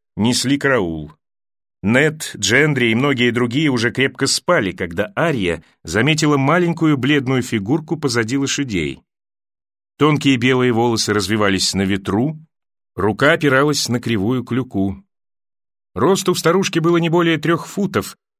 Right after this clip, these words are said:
и глаза ее при свете костра горели красным огнем, как у волка Джона. Ну да, она ведь тоже призрак. Ария подкралась поближе, чтобы лучше видеть. Лорд Берик, Торос и Лим сидели у костра.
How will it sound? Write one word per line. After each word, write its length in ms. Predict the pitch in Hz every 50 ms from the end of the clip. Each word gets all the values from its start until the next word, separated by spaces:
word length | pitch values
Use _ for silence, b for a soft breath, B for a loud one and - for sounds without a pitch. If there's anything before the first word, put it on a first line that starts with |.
| _
и 120 | _ - 131
глаза 420 | 113 120 143 147 123 123 185 196
ее 180 | 165 127 107 101
при 140 | - 113 101
свете 300 | - - 113 107 110 104
костра 400 | - 107 101 - - 143 160 151
горели 340 | 101 - 107 127 131 123
красным 520 | 107 - 110 120 127 - - - 120 113 120
огнем, 400 | 127 120 135 156 165 143 98 80
как 200 | 80 87 82 -
у 60 | 95
волка 340 | 90 98 107 107 107 - 113
Джона. 500 | 104 95 98 123 135 110 78 69 62 - _ _ _ _ _ _ _ _ _ _ _ _ _ _ _ _
Ну 240 | 78 90 98 131 156
да, 560 | 139 123 120 123 143 156 143 123 - - _ _
она 240 | - 78 90 98
ведь 180 | 110 120 113 -
тоже 260 | - 117 127 113 131
призрак. 600 | 127 - 95 98 104 95 92 80 78 - - - _ _ _ _ _ _ _ _ _ _ _ _ _ _ _ _ _
Ария 260 | 170 180 175 160 160
подкралась 500 | 156 160 143 - - 147 156 151 143 -
поближе, 440 | - 135 131 117 117 147 160 143 143
чтобы 220 | 127 - 143 131
лучше 360 | 127 131 143 143 - - 139 135
видеть. 580 | 139 151 135 90 80 73 - - - - - _ _ _ _ _ _ _ _ _ _ _ _ _ _
Лорд 320 | - - 107 131 135 117 104
Берик, 480 | 95 135 156 160 151 151 151 - - -
Торос 520 | _ 131 135 143 131 127 - - - - _
и 140 | 113 113 101
Лим 320 | 95 104 123 147 151 143
сидели 400 | - - 113 95 92 113 131 120
у 120 | 117 117
костра. 560 | 101 - 117 107 - - - 82 80 71 69